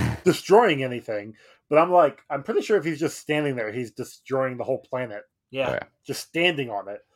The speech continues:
Speaker 1: Yeah.
Speaker 2: But, yeah, you're right. He, he definitely became vulnerable when he transformed to destroy Cybertron. Um,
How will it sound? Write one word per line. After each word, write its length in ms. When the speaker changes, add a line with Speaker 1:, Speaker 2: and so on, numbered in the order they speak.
Speaker 1:
Yeah. 180
Speaker 2:
But, 300
yeah, 160
you're 180
right. 180
He, 360
he 180
definitely 340
became 300
vulnerable 600
when 160
he 440
transformed 800
to 460
destroy 500
Cybertron. 720
Um, 460